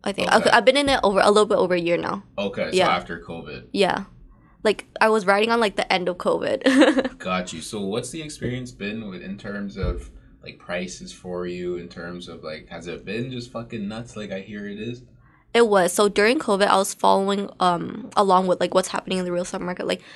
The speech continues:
Speaker 1: things were going, like, a hundred thousand over a-, asking rate, which is crazy, or, like, whatever over asking. Um,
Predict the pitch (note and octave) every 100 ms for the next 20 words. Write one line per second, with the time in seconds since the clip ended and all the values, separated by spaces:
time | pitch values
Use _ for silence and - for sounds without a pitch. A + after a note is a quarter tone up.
0 | - A3 B3 C#4+ A3+ G#3 A3+ G#3 F#3 -
1 | _ _ G3 G3+ A3 A3+ A3 G#3 F#3 F#3
2 | F#3+ F3+ - - F#3 G3 - F3 F#3+ F#3
3 | G3+ G3+ - A3 A#3 C4 F3+ F3 - -
4 | - _ F#3+ F#3 G3+ G3 F#3+ G3 G3 F#3
5 | F#3 F#3+ F#3 - - - F#2 - F#3+